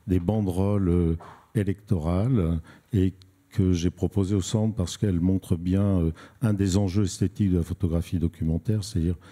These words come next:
la question du montage. Alors, la plupart du temps, du montage entre des photographies, euh, différentes. Mais ici, je trouvais que l'éclatement visuel et le montage de s-, tous ces éléments fragmentaires, euh,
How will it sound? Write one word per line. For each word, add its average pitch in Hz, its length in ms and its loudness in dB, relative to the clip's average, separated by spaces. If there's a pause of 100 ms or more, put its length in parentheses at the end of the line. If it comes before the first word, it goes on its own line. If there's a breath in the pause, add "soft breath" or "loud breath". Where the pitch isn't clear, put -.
(220 loud breath)
la 95 100 0
question 92 320 -2
du 87 120 2
montage. 92 600 0
Alors, 82 260 2 (320 loud breath)
la 101 100 0
plupart 90 340 -4
du 85 120 -4
temps, 98 200 0
du 85 100 0
montage 87 460 0
entre 82 260 -2
des 82 140 -2
photographies, 82 800 0
euh, 78 120 -2
différentes. 90 560 -2 (480 loud breath)
Mais 92 160 2
ici, 98 320 2
je 90 120 0
trouvais 87 420 0
que 80 300 0 (380 loud breath)
l'éclatement 92 580 0
visuel 90 560 2
et 85 60 2
le 82 120 2
montage 87 460 0
de 82 80 0
s-, - 160 -8 (120)
tous 107 120 0
ces 90 320 0
éléments 87 300 2
fragmentaires, 85 880 -2
euh, 78 160 0